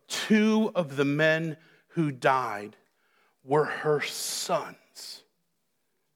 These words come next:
I'm telling you guys, we talk a lot about Father God's love in the Bible, right? But take a look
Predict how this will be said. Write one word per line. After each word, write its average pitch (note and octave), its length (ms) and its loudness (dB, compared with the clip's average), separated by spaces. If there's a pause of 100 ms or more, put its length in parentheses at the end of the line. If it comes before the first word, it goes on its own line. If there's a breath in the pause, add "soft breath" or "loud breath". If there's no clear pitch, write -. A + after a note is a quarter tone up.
(2750)
I'm - 160 -20
telling D3+ 420 -4
you A2+ 120 -12
guys, - 520 -10 (500)
we D3+ 120 -2
talk D3 280 0
a C#3 60 0
lot B2 320 4
about B2+ 380 0
Father B2 440 2
God's A2 540 -2
love G2+ 560 -6 (560)
in B2 140 -2
the A2+ 80 -4
Bible, F#2+ 420 -6 (220)
right? C3+ 320 -2 (1500)
But - 220 -4
take - 380 -2
a G3 60 4
look D3+ 500 0